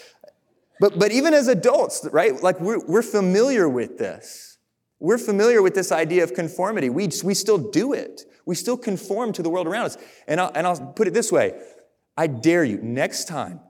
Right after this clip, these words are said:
next, you didn't think the preacher was gonna dare you to do something.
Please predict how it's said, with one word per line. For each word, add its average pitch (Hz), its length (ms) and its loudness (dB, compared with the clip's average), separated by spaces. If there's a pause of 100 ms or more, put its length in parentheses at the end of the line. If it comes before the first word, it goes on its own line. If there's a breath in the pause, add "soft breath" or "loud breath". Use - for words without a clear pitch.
(140)
next, 131 320 -8
you 131 60 -6
didn't 135 140 -4
think 113 120 -6
the 117 60 -12
preacher 117 280 -10
was 98 100 -8
gonna 92 140 -12 (180)
dare 104 200 -6
you 95 120 -8
to 90 60 -12
do 117 120 -8
something. 92 240 -16